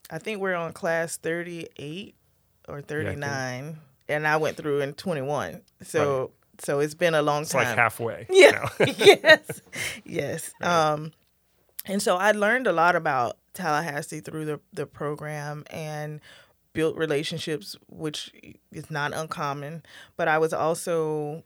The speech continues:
Speaker 1: the business community, um, was an area that I wasn't involved in. You know, government, not-for-profit, i-, it's an area I've been involved in for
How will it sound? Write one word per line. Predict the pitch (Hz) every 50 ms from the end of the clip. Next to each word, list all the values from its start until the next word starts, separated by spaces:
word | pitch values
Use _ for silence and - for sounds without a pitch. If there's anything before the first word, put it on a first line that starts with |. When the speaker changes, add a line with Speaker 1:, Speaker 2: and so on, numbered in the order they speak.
| _
Speaker 1:
the | - 165 170 156 151 147 147 147 _ _ _ _ _ _ - 156
business | 156 180 202 220 214 214 190 175 -
community, | - - 175 143 143 139 131 131 127 123 127 123 135 156 147 147 _ -
um, | - 147 147 147 147 147 147 143 -
was | - 156 143 139 139 143
an | 147 135
area | - - 151 143 139 143 147 147 147 139 139
that | 143 143 143 139 139 135 - _ _ _ _ - -
I | 151 147
wasn't | 139 135 143 151 156 147 165 156 143
involved | 135 147 151 147 139 143 147 160
in. | 160 151 170 175 170 - - -
You | 160 156
know, | 143 135 135 131
government, | - - 160 160 156 151 156 151 139 107 131 147
not-for-profit, | 143 - - - 160 - - 151 147 147 - 147 143 - - - _ _ _ _ _ _ _ _ _ _ _ _ _ _ _ _ - -
i-, | 107 - _
it's | - 139 143 135 147
an | 147 139
area | - 156 156 147 147 143 143 139
I've | 139 143 151 -
been | 135 135 139
involved | 135 143 139 143 135 139 147 143
in | 135 143 143
for | - - - - - 67 -